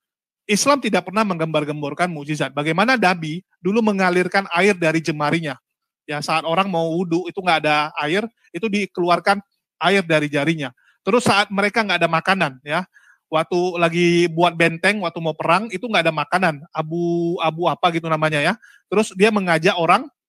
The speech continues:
ternyata makan, dia cuma mengajak Nabi, tapi makanannya nggak cukup gitu. Ya, cuma cukup untuk dia sama Nabi. Tapi Nabi malah ngundang semua orang. Ya,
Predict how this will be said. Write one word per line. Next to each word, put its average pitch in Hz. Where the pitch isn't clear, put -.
ternyata 226
makan, 240
dia 277
cuma 240
mengajak 190
Nabi, 196
tapi 170
makanannya 214
nggak 190
cukup 190
gitu. 139
Ya, 160
cuma 202
cukup 220
untuk 190
dia 214
sama 190
Nabi. 180
Tapi 170
Nabi 262
malah 233
ngundang 220
semua 175
orang. 170
Ya, 156